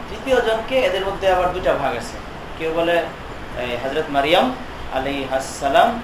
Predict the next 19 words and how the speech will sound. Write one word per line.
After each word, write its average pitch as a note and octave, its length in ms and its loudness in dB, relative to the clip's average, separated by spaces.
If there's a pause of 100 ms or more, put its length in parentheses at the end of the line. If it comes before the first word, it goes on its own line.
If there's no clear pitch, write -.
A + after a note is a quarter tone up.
আর C#3+ 80 0 (100)
কেউ C#3+ 140 -4
বলে E3 220 0
রূহুল E3+ 380 0
কুদুস। D#3 240 -4 (2000)
তিনটা D#3+ 320 -6
ফিরকা। B2 260 -8 (880)
একটু - 160 -10 (220)
তাফসীর D#3 300 -6
সামনে C#3+ 220 -4
আসতেছে - 300 -8
সূরা C3 180 -4
মায়েদাতে, B2+ 460 -4 (200)
তখন C3 180 -4
আরেকটু C3 280 -6
বলবো, B2+ 180 -6 (640)
হাসিয়ে C3+ 280 -8
তো C3 100 -6
আসছে। - 280 -8